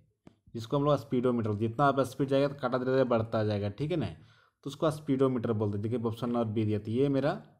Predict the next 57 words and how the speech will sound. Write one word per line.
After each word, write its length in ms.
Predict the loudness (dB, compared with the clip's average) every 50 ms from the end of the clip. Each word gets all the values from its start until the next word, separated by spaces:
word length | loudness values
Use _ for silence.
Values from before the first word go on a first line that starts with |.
| _ _ -6
नहीं 340 | -2 2 2 2 2 2
होगा, 220 | 0 -2 -4 -6 -8
ठीक 220 | -10 -10 -12 -10 -10
है 60 | -8
ना? 100 | -8 -10 -10 -14 -18 -20 -20 _ _ _ _ _ _ _ _ _
यानी 320 | -8 -6 -4 -2 -2 -4
स्पीड 280 | -4 -4 -2 -2 0 0
हमको 160 | 0 -2 -2
नहीं 120 | -2 -2
चाहिए, 180 | -2 -2 -2 -2
हमको 180 | -2 0 0 -2
दूरी 280 | 0 2 0 2 2 0
चेक 200 | -2 -2 -4 -4
करना। 140 | -2 -4 -4
दूरी 360 | -2 0 2 4 4 6 6
वाला 200 | 6 6 6 4
आप 140 | 4 2 0
लोग 100 | 0 0
देखिएगा 300 | 0 -2 0 0 0 0
इस 200 | 0 0 -2 -2
तरह 120 | -2 -2 0
का 80 | 0
एक 100 | -2 0
लगा 220 | 0 0 2 2 2
हुआ 180 | 4 4 4
यंत्र 920 | 4 2 2 0 -2 -4 -8 -14 -20 -20 _ _ _ _ -16 -16 -12 -6 -4
जिसमें 400 | -4 -2 -2 0 0 0 0 0 -4 -12 -20 -20 -20 _ _ 0
नंबर 340 | 2 4 4 6 6 6
लिखा 300 | 6 6 2 0 0 0
होगा, 220 | 0 2 2 0 -2
नंबर 340 | -2 0 0 2 2 2 4
धीरे 180 | 4 2 2
धीरे 120 | 2 2 0
जैसे 160 | 0 -2 -2
जितना 320 | -4 -6 -2 0 2 2 2
दूर 220 | 2 2 2 2
जाएगा, 220 | 4 4 4 4 4
उस 140 | 2 2 -2
इंक्रीज 420 | -4 -4 -4 -2 -2 -2 -2 -4
करता 320 | -2 -4 -4 -2 0 0 0
जाएगा, 220 | 2 0 0 -2 -4
तो 140 | -4 -6
उसी 200 | -8 -6 -4 -6
को 120 | -4 -2 -2
हम 120 | -2 0
लोग 120 | -2 -2 0
बोलते 240 | -2 -4 -2 -4
हैं 140 | -6 -6 -4 -2
ओडोमीटर। 540 | 0 0 4 4 4 4 4 2 0 0 -2
तो 100 | -4 -6
ऑप्शन 220 | -8 -6 -8 -6 -4
नंबर 220 | -2 -2 -2 -2
ये 320 | 0 -2 -2 -2 -4 -10 -18
सही 280 | -10 -4 -2 0 0 0
आंसर 260 | 0 -2 -2 -4 -6
हो 60 | -6 -6
जाएगा। 240 | -6 -8 -10 -14